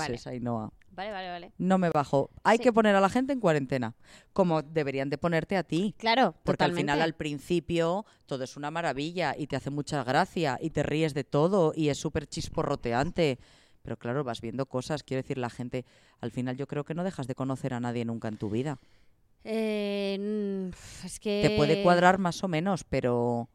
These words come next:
Speaker 2: Sí.
Speaker 1: hay gente que años después se lleva sustos.
Speaker 2: Hombre, claro que sí, porque hay cosas pasan. Es que yo también soy de la opinión que, mm, muy pronto no puedes decir que estás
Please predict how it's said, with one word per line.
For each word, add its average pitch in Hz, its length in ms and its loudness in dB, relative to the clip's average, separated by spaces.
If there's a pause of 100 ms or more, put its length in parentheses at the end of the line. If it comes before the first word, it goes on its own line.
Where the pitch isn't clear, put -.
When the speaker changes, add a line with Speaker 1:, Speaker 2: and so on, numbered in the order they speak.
Speaker 2:
Sí. - 380 -10
Speaker 1:
hay 135 140 -2
gente 147 320 -2
que 160 120 0
años 156 300 2
después 156 320 -2
se 175 100 -6
lleva 190 200 0
sustos. - 580 -6 (420)
Speaker 2:
Hombre, 175 200 -10
claro 165 280 -12
que 175 100 -12
sí, 165 220 -12
porque 156 680 -14
hay 160 280 -14 (280)
cosas 208 320 -6
pasan. 185 480 -8 (280)
Es - 60 -20
que 302 120 -2
yo 302 80 2
también 302 240 0
soy 294 100 0
de 294 100 4
la 285 80 6
opinión 262 380 -2
que, 247 180 -2
mm, 180 1700 -12
muy 226 200 -2
pronto 285 580 2
no 247 200 0
puedes 262 440 -2
decir 202 280 -4
que - 80 -8
estás - 720 -8